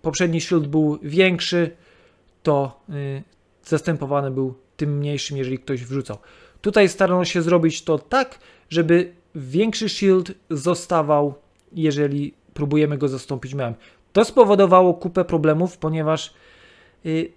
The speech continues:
nawet jeżeli ten większy Shield miał już wygasnąć, już się kończył, to nawet wtedy nie został, nie był zastępowany, czyli, y,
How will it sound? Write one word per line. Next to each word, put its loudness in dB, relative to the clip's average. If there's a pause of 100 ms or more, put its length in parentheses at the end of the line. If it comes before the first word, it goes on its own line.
(560)
nawet 2
jeżeli 0 (180)
ten -4
większy 0
Shield 0
miał 4
już -2
wygasnąć, -2 (280)
już -6
się -4 (640)
kończył, 0 (600)
to -4
nawet 0
wtedy -2 (180)
nie -6
został, -6
nie -6
był 0
zastępowany, -6
czyli, -6 (880)
y, -10